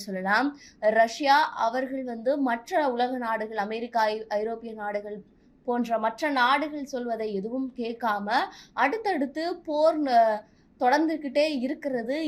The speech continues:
இன்னும் பெரிய பிரச்சனைகளை ஏற்படுத்துமா அப்படின்ற ஒரு கேள்வியும் எழுப்பியிருக்கு. பொருளாதார ரீதியா எல்லாத்தையும் தடுத்துருவோம் அப்படின்னு சொன்னதுக்கு அப்புறமும் ரஷ்யா இப்படி ஒரு வேலையை பண்ணிருக்கிறது எல்லார் மத்தியிலும் பெரிய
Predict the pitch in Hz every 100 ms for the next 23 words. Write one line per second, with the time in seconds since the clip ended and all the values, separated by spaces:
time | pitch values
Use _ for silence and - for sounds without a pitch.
0 | 262 294 370 359 302 277 277 285 240 233
1 | 269 269 262 226 233 240 247 240 233 233
2 | 262 277 254 220 208 214 208 202 202 233
3 | 240 240 226 214 196 196 208 190 202 226
4 | 262 - - - _ 254 254 311 339 330
5 | 330 311 285 277 269 262 269 320 269 220
6 | 240 254 277 277 294 294 240 262 - 302
7 | 277 285 269 202 240 247 247 208 214 214
8 | 196 190 185 226 269 269 - _ 233 247
9 | 262 349 302 302 254 240 - 302 277 247
10 | 220 208 196 233 262 254 240 214 208 220
11 | 208 208 196 185 254 339 - - _ 226
12 | 262 330 370 320 269 233 240 226 220